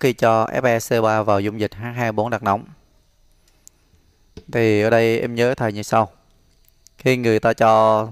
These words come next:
sắt và hợp chất của sắt đi tới dùng với H bốn đặc nóng, thì đây mình sẽ chia làm hai loại. Em hãy nhớ, luôn luôn nhớ thầy như sau.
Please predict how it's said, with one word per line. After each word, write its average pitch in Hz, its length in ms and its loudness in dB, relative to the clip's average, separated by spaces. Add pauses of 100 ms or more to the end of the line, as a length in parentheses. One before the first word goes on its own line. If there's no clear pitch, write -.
sắt - 440 -6
và 113 120 0
hợp 104 140 -2
chất 123 120 -2
của 107 120 -2
sắt 117 240 -2 (200)
đi 123 180 -2
tới 127 140 -4
dùng 101 260 -2
với 107 180 0
H 127 160 -8
bốn 123 240 -2
đặc - 140 -8
nóng, 101 200 -2 (2750)
thì 123 100 0
đây 117 160 4
mình 104 220 -4
sẽ 104 120 -2
chia 117 200 -2
làm 101 220 0
hai 110 160 -6
loại. 92 180 2 (3500)
Em 131 180 2
hãy 120 140 0
nhớ, 123 280 2
luôn 139 160 2
luôn 117 180 0
nhớ 120 180 4
thầy 120 160 0
như 107 120 -6
sau. 110 240 0